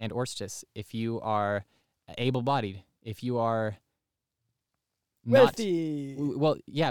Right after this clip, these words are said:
Speaker 1: wealth, but not just in, you know, the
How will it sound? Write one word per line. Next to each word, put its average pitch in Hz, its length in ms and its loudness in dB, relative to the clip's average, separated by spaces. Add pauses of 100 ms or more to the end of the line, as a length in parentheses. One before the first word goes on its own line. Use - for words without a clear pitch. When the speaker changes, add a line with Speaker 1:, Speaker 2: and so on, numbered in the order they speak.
(100)
Speaker 1:
wealth, 139 460 0
but 127 200 -2
not 139 280 -2
just - 460 -4 (120)
in, 120 300 -2
you 120 80 -2
know, 104 200 -2
the 107 440 -6